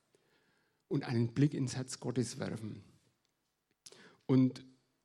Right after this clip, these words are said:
diesen Punkt starten wir jetzt mit dieser Frage, die wir uns stellen: Warum will Gott eigentlich,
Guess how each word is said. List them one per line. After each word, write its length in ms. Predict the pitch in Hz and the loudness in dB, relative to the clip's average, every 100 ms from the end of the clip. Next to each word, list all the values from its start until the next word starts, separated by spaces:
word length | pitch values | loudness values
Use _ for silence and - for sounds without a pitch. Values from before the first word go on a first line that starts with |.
| _ _ _ _ _ _ _ _ _ _ _ _ _ _ _ - | _ _ _ _ _ _ _ _ _ _ _ _ _ _ _ 2
diesen 280 | 165 175 - | 6 6 6
Punkt 240 | 180 180 | 6 6
starten 520 | - - 139 160 185 | 2 0 0 6 6
wir 180 | 165 170 | 6 6
jetzt 300 | 165 156 - | 6 4 2
mit 180 | 147 135 | 0 0
dieser 220 | 127 117 | -2 -4
Frage, 680 | 110 - 113 104 135 147 175 | -4 -4 -2 -2 -2 0 2
die 160 | 160 | 2
wir 100 | 147 | 2
uns 220 | 151 135 131 | 2 0 -4
stellen: 420 | - 135 139 135 - - | -2 0 2 0 -6 -8
Warum 520 | 117 117 120 113 104 | -4 0 0 0 2
will 240 | 113 156 196 | 6 8 6
Gott 400 | - 131 - - | 2 -4 -4 -4
eigentlich, 720 | 113 123 147 139 156 170 - | 0 2 2 2 2 0 -6